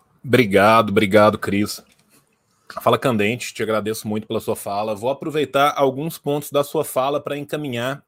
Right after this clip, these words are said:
a, a nossa conversa adiante e voltar pra, pra participação do Ivo também, né?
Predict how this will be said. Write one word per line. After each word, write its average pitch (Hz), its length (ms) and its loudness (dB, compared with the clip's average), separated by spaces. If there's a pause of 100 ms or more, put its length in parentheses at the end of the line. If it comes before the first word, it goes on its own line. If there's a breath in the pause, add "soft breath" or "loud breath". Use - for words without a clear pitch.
(120)
a, 110 540 0
a 104 40 -2
nossa 110 200 -6
conversa 110 460 -4
adiante 107 400 -8
e 123 60 -14
voltar 113 360 -4
pra, 113 340 -2
pra 113 140 -8
participação 113 560 -8
do 110 160 -6
Ivo 104 320 -6
também, 98 460 -10 (580 soft breath)
né? 98 240 -8